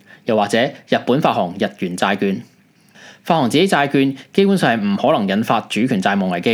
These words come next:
嘅，因為佢有債就可以印銀紙就搞掂，根本就唔會還唔到。所以有學者就話，本幣債務其實唔係債，係一種稅。但係如果發展中國家要借錢，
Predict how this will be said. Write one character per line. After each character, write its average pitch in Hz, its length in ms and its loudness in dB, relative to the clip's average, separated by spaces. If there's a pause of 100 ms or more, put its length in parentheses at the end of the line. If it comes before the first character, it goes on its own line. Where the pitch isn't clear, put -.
嘅， 101 60 -4 (920)
因 170 100 2
為 143 80 4
佢 131 100 2
有 117 120 2
債 113 400 0
就 - 160 0
可 147 80 4
以 135 80 2
印 123 80 2
銀 95 280 0
紙 131 280 0
就 - 120 -4
搞 98 200 -2
掂， 95 140 -2 (680)
根 180 180 2
本 156 140 0
就 139 100 2
唔 101 140 0
會 107 80 2
還 90 280 0
唔 90 60 -6
到。 98 240 0 (920)
所 135 180 2
以 156 140 2
有 131 120 4
學 120 120 0
者 131 160 2
就 127 120 2
話， 107 280 0 (280)
本 127 240 2
幣 123 200 2
債 120 180 2
務 107 140 0
其 104 100 -2
實 107 160 -2
唔 104 120 -4
係 101 160 0
債， 110 260 0 (200)
係 113 140 -2
一 - 20 -4
種 110 200 0
稅。 95 360 -2 (880)
但 123 140 2
係 113 220 0 (400)
如 139 140 2
果 208 80 -2
發 160 120 0
展 151 200 0
中 185 160 2
國 143 100 0
家 147 160 2
要 127 80 0
借 110 220 0
錢， 104 400 -4